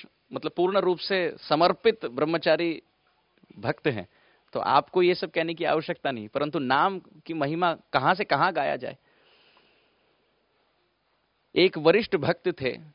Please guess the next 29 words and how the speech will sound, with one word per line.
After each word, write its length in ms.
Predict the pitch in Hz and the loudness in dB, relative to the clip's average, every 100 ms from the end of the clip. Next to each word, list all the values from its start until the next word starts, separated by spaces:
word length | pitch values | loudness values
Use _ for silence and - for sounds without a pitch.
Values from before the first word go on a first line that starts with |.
| _ _ _ - | _ _ _ -14
ये 420 | 123 131 139 127 - _ _ _ _ _ _ _ _ _ _ _ _ _ _ _ - | -8 -4 -4 -6 -10 _ _ _ _ _ _ _ _ _ _ _ _ _ _ _ -12
श्रीपाद 380 | 147 143 143 | -6 2 2
वल्लभाचार्य 680 | 139 143 139 131 143 143 147 | 4 2 4 2 2 0 -2
जी 180 | 127 135 | -6 -6
के 340 | 143 139 123 - - | -4 -4 -4 -10 -10
अनुयायी, 520 | - 131 123 107 98 98 _ _ _ _ _ _ - | -6 -2 -2 -2 -4 -10 _ _ _ _ _ _ -10
उसी 260 | 127 147 156 | -6 -6 -6
संप्रदाय 440 | 156 123 123 110 | -6 -4 -2 -2
में, 100 | 104 | -4
पुष्टि 240 | - - | -8 -6
मार्ग 200 | 143 135 | -2 -2
संप्रदाय 440 | - 113 107 104 101 | -4 -10 -8 -8 -10
में। 140 | 110 - _ _ _ _ _ _ _ _ _ _ _ _ _ _ _ _ _ _ _ | -14 -18 _ _ _ _ _ _ _ _ _ _ _ _ _ _ _ _ _ _ _
इनकी 260 | 165 175 220 | -2 -2 -2
जीवन 320 | 156 180 202 | 0 2 4
गाथा 300 | 180 160 175 | 4 4 2
में, 240 | 175 170 - | 0 -2 -4
इनके 360 | - 151 170 185 | -4 -2 0 0
नाम 280 | 143 143 170 | 4 4 4
निष्ठा 320 | 175 - 175 | 0 -2 0
के 140 | 165 | 0
विषय 220 | 156 139 | -2 -2
में 120 | 165 165 | -4 -4
सुन 240 | - 156 | -6 -6
लीजिए, 240 | 151 139 | -6 -6
बहुत 440 | 143 120 147 156 - | -8 -4 -4 -4 -8
प्रेरणा 380 | 127 127 131 156 | -8 -4 -2 -2
मिलती 340 | 135 113 117 | -2 -4 -8
है। 280 | 117 127 | -14 -18